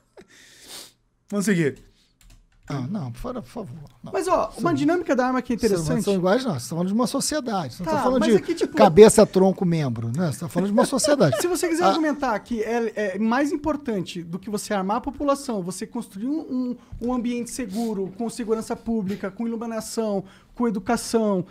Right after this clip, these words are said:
Speaker 3: Você tá falando isso, eu
Speaker 2: Não, isso
Speaker 3: concordo
Speaker 2: é
Speaker 3: pra caralho com você.
Speaker 2: Mas isso é claro.
Speaker 3: Mas
Speaker 2: Não,
Speaker 3: isso é
Speaker 2: mas não,
Speaker 3: muito
Speaker 2: mas
Speaker 3: mais
Speaker 2: não tô dizendo
Speaker 3: importante
Speaker 2: isso, não. Eu tô dizendo
Speaker 3: do que
Speaker 2: outra coisa.
Speaker 3: ah, todo mundo ter arma. Pra segurança, o que vai resolver o problema de segurança mesmo
Speaker 2: Vamos lá.
Speaker 3: é a educação,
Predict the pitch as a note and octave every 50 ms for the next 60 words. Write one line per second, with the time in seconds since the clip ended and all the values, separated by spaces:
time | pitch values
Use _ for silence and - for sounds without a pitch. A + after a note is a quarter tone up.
0 | - - - - - D4+ D4 - D4+ C#4+ C#4 B3 B3+ - - C4 C#4+ F4+ F4+ -
1 | - - E3 - G#4+ A#4 E3+ - - - G#4 - - F#4+ - A#4 A4+ - F5+ D5+
2 | E5 D5+ C#5 B4 A4 C4 A3+ - - E3+ - D#4 E4 D#4 - E4 E4 - D4 D4
3 | D4 C#4+ A#3 D#3 C#3 F3 F#3 - - C4 D4 F4+ E4 E4 F4 G4 F#4 E4+ E4+ D#4+
4 | D4+ D4+ D#4 D#4+ - E4 E4 D4+ C#4+ D#4 D4+ D4+ D#4 B3 C4+ C#4 B3+ - B3+ A#3+
5 | C#4 C#4 D4 D#4 C#4+ C#4+ B3 G3+ A#3 A#3+ G#3+ - A#3 A3 - - C#4+ A#3 B3 B3
6 | C#4 B3 - - D#4 D#4+ A#3+ A3 C4 C#4+ B3 G#3+ - - A#3 C4 B3+ - C#4+ A3
7 | B3 B3 A#3+ C#4+ F4 F4+ - - F3 - - - _ - E3 - A3+ G#3+ E3+ B3
8 | C#4+ C#4+ C4 A#3 A3+ A3 A#3 A3 - G#3 G3+ G#3 F#3+ F3 - F3+ F#3+ G3 A3 A3+
9 | - - F#3+ G3+ B3+ D#4+ E4+ C4 F3 G#3 F#3+ D#3 B2 D#3 C#3+ F3 - - - -
10 | G3+ G#3+ B3 D4 - A#3+ G#3+ C4+ - C#4 B3+ - - - G#3+ G#3+ A#3 C4 C#4 D4
11 | D4